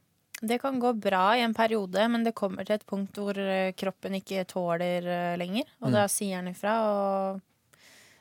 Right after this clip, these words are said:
Speaker 1: det er trist at det skal, at det skal være utfallet. Men, mm, jeg tenker at det, det er så mange, eh, det er så mange ting da, som, eh, påvirker. Så det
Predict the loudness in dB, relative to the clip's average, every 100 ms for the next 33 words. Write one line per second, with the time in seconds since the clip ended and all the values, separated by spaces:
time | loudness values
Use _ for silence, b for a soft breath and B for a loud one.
0 | b 0 0 2 -2 0 0 0 -4 0
1 | 0 2 2 0 0 0 0 0 2 2
2 | 0 -2 0 0 -2 _ b b b b
3 | b _ 0 2 2 0 -2 -6 _ _
4 | _ _ -14 -6 -4 -4 -4 -2 2 0
5 | 0 -2 -2 4 4 6 4 4 4 2
6 | 0 0 0 -2 -4 2 2 2 B _
7 | _ _ _ -4 -2 2 2 4 0 0
8 | 0 2 4 4 2 _ _ -12 0 0
9 | 0 -2 -2 0 0 2 2 2 -4 -2
10 | -2 -2 b b b b b b b _
11 | -2 2